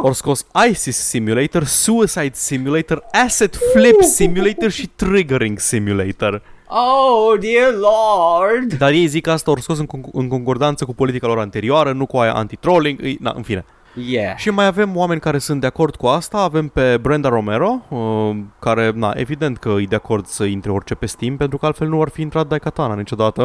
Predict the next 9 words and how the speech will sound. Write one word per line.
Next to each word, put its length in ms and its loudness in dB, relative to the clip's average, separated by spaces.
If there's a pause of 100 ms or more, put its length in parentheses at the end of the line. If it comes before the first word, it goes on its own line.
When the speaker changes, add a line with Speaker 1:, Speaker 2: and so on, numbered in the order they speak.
Speaker 1:
<laughs> 1120 4
Speaker 2:
E 60 0
și 140 -2
pe 360 0
gog, 200 6
Speaker 1:
Da, 240 6
știu. 160 2
Speaker 2:
Paul 340 4
Sugio. 760 2